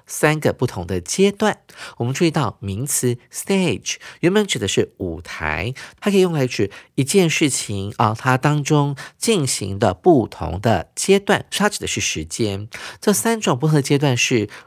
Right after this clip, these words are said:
关于制作所谓的美味的、完美的溏心蛋。那为什么中文叫溏心蛋，英文叫做 soft boiled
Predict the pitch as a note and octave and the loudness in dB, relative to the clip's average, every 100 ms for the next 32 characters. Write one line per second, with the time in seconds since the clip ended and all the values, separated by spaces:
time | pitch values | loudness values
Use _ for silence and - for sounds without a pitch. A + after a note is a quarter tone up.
0 | - E3+ E3 D#3+ B2+ A2 A2 - F3 C#3 | 2 4 4 2 0 2 2 0 2 2
1 | - C3 A2 - D2+ C3+ C#3+ A2+ - - | 4 2 2 -2 -2 -2 2 0 0 -8
2 | _ C3+ C3 G#2 E2 C3+ F#3+ B2 G#2 - | _ 0 2 2 2 2 2 2 0 0
3 | _ A#2 A2 C3+ G3 E3+ G#2 A#2 - - | _ 2 4 2 2 2 4 2 2 -4
4 | _ - - E2 F2+ - F#3 F#3+ G3 G3+ | _ -4 0 0 0 -2 -2 -4 -4 -4
5 | E3 - - - - G3+ B3+ A#3 - C#3+ | -4 -6 -20 -14 0 6 6 4 0 -2
6 | G2 F#2+ E3+ D3+ A#2 A#2 G2 - E2 F#2 | -2 0 2 2 0 0 -2 -4 -10 -8
7 | - D3+ E3+ E3 G2 - - G3+ G#3 E3+ | -8 -8 -2 -2 -2 -10 -8 -6 0 0
8 | C3 D3 B2 - G2 - - - - E3 | 0 0 -2 2 2 0 -6 -2 4 4
9 | F3 - - A#2+ A2 A#2 A#2 B2 D3+ | 4 -2 -12 -2 4 6 8 6 4